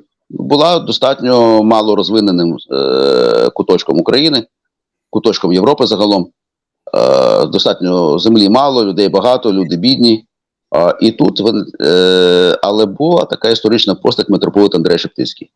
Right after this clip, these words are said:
який систематично протягом життя цілого покоління, е, вчив людей,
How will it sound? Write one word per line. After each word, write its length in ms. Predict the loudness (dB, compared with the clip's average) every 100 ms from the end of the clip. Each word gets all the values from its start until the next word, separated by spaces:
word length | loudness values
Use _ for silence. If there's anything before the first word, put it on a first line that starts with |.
| _
який 560 | -10 -10 0 2 2 -2
систематично 880 | -6 -4 -2 0 0 0 -2 -2 -4
протягом 420 | 0 0 2 0
життя 300 | 0 -2 -2
цілого 340 | -2 -6 -6 -8
покоління, 640 | -10 -6 -2 0 0 -4 _ _ _ _ _ -2
е, 200 | 0 0 -2
вчив 480 | -8 0 2 2
людей, 520 | 2 2 2 0 -2